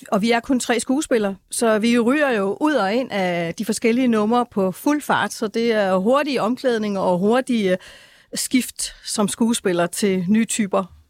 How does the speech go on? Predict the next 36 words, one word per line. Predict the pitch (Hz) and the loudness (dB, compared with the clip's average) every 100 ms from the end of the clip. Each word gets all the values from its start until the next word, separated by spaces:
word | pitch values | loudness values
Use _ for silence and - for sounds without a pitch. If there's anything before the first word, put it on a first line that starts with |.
| _ | _
personer, | 190 - 165 185 233 | -2 0 0 2 0
ikke? | 320 _ _ _ _ _ - - _ - 214 185 | 0 _ _ _ _ _ -20 -20 _ -2 2 4
Øhm, | 185 175 175 - | 4 4 0 0
og | - | 0
det | 269 285 | 2 2
er, | 208 190 180 175 - - _ _ _ - - _ _ | 2 2 0 -2 -8 -20 _ _ _ -20 -20 _ _
det | 240 - | -2 0
er | 185 | 0
alt | 208 - | 0 2
mellem | 214 226 214 | 2 4 4
himmel | 226 233 | 4 4
og | 233 202 | 2 2
jord. | 190 202 | 0 0
Vi, | 214 196 | 0 2
øh, | 190 185 - - - | 0 -2 -10 -18 -6
altså, | 175 190 | -4 0
nu | 220 | 2
har | |
jeg | 214 | 2
spillet | 208 226 208 | 0 -2 0
revy | 185 202 | 0 0
i | 208 | 2
over | 185 | 2
tredive | - - 180 202 208 | 0 0 0 2 0
år, | 156 190 | 0 -4
så | - 190 | -4 -2
der, | 202 196 | 0 2
jeg | 190 190 214 | 2 0 -2
tror, | - - 254 226 | -4 -4 0 2
jeg | 196 | 0
har | 208 202 | 0 0
været | 185 | 0
igennem | 185 196 220 240 240 - 262 | 0 0 2 2 0 -4 -6
<laughs> | - - _ | -8 -20 _
de | 208 | -6
fleste | - 226 - 240 | 0 0 0 -2